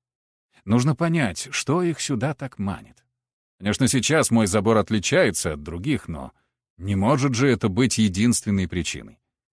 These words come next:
Даже, блин, не смешно. Кстати, пока я всё это обдумывал, зашёл в дом и смог оценить причинённый мне ущерб.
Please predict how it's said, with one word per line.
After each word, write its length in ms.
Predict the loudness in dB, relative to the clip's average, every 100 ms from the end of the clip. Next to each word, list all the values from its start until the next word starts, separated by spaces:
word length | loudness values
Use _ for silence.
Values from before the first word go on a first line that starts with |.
| _ _ _
Даже, 240 | -14 -8
блин, 320 | -2 4 6 6
не 100 | 4
смешно. 600 | 4 0 0 -4 -8 -10 _ _ -8
Кстати, 300 | 0 0 2
пока 300 | -2 -2 -2
я 160 | -2
всё 220 | -2 0 0
это 260 | 2 0
обдумывал, 580 | 0 0 0 0 -4 -10 _ _ _ _ _
зашёл 440 | -2 0 4 4
в 100 | 4
дом 340 | 4 4 6 2
и 20 |
смог 300 | 2 0 0
оценить 440 | 0 0 0 -2
причинённый 720 | 0 0 0 0 0 0 0 0
мне 260 | 0 -2
ущерб. 500 | -2 -4 -8 -10 -16